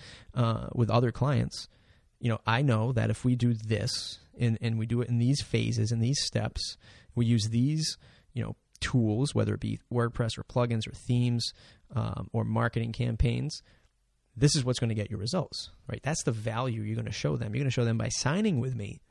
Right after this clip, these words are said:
Uh, we're going to work towards hitting your own business goals. And we're not talking about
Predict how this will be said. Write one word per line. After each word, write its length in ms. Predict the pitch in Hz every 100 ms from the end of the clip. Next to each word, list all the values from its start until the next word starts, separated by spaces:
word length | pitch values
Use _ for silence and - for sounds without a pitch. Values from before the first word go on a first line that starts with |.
| _ - - - -
Uh, 200 | 110 110
we're 180 | 113 123
going 240 | 120 117
to 100 | 113
work 260 | 110 113 -
towards 560 | - 135 123 110 120 127 -
hitting 320 | - 113 113
your 160 | 110
own 180 | 117 131
business 340 | 113 107 113 -
goals. 420 | 117 113 - - - - - -
And 260 | 127 127 - -
we're 100 | -
not 100 | 269
talking 340 | - 240 277 269
about 320 | 107 107 101